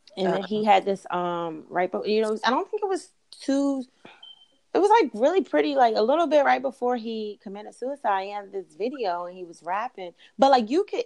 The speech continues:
Speaker 1: if you literally paid attention, he looked like he was going through something. You
Speaker 2: Oh.
Speaker 1: know what I mean? Like,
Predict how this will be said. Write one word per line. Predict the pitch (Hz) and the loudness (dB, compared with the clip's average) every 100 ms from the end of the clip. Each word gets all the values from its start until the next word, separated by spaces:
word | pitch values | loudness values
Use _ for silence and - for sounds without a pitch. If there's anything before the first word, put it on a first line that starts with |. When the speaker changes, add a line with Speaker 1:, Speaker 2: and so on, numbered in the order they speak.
| - | -2
Speaker 1:
if | 254 | 0
you | 269 311 | 0 0
literally | 285 254 269 269 247 | 2 2 2 -2 -6
paid | 247 240 | -4 -4
attention, | 214 226 226 226 214 | -6 -10 -8 -6 -4
he | 277 370 | -4 -4
looked | 170 196 - | 0 0 0
like | 175 - | -4 -4
he | - | -8
was | 151 151 | -12 -14
going | - 147 135 | -18 -18 -18
through | - 98 | -20 -20
something. | - - _ - - - | -20 -20 _ -20 -20 0
You | 233 | 4
Speaker 2:
Oh. | |
Speaker 1:
know | 233 | 4
what | 226 | 4
I | |
mean? | 214 202 | -2 0
Like, | 185 | -2